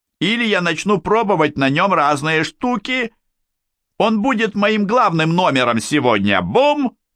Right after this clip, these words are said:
Если хочешь увидеть, как что-то взрывается». Ронан повернул ключ и опустил ручной тормоз. Дверь Монмутской фабрики была открыта,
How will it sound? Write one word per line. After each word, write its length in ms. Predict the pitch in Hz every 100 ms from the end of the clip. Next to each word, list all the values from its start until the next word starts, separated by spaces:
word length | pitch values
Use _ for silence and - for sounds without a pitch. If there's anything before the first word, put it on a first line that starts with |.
| _ _ _ -
Если 300 | 127 - 117
хочешь 380 | 120 117 117
увидеть, 520 | 113 98 104 101 113 -
как 300 | 113 117 -
что-то 400 | - 127 131 113
взрывается». 960 | 117 123 135 185 165 107 - 101 87 - _ _ _ _ _ _ _ _ _ _ _ -
Ронан 560 | 78 92 92 92 90
повернул 600 | - 80 78 80 85 85 76
ключ 520 | 78 80 90 - - _ _ _ _ _ _ _ -
и 60 |
опустил 680 | 82 - 92 82 - 90 87
ручной 500 | 85 78 80 78 76
тормоз. 680 | - 58 50 - - - - _ _ _ _ _ - -
Дверь 540 | 123 107 127 139 101
Монмутской 680 | 107 117 127 113 117 - 104
фабрики 480 | 98 117 110 107 107
была 320 | 98 101 98
открыта, 640 | 90 - 131 180 - 160